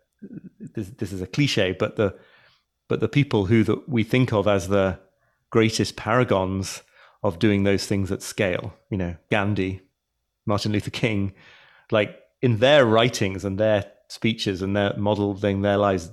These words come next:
they absolutely didn't promote any notion that, like, everyone has to be <laughs> really unusual or <laughs> extraordinary or,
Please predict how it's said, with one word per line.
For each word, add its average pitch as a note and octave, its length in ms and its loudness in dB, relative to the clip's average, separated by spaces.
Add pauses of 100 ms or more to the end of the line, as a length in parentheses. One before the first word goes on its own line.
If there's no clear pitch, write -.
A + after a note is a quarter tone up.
they A2 120 2
absolutely C#3 600 0
didn't - 360 -6 (1200)
promote G2+ 320 0
any G2 180 0
notion F#2+ 340 -2
that, - 120 0
like, - 140 -2
everyone F#2+ 260 2
has F#2+ 180 -4
to - 80 -4
be G2 160 2
<laughs> - 0 -
really G2 420 0 (460)
unusual G2+ 600 0
or A2 100 0
<laughs> A#2+ 60 -6
extraordinary G2+ 720 0
or, F#2+ 260 2